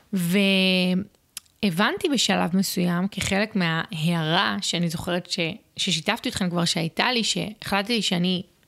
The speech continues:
מפסיקה רגע להחליט, ו-, ומפסיקה להחליט מה אני אוכל, ונותנת לעצמי הזדמנות באמת לבחון, לבחון מה, מה קורה שנייה עם הגוף שלי. זה הייתה איזושהי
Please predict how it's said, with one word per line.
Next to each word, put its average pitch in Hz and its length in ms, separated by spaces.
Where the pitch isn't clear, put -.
מפסיקה 196 440
רגע 190 260
להחליט, 220 720
ו-, 180 100
ומפסיקה 202 420
להחליט 202 360
מה 196 160
אני 196 160
אוכל, 240 480
ונותנת 202 480
לעצמי 190 320
הזדמנות 185 640
באמת 202 340
לבחון, 214 500
לבחון 285 400
מה, 254 160
מה 247 160
קורה 233 280
שנייה 202 260
עם 185 100
הגוף 190 260
שלי. 302 360
זה 190 60
הייתה 180 240
איזושהי 190 280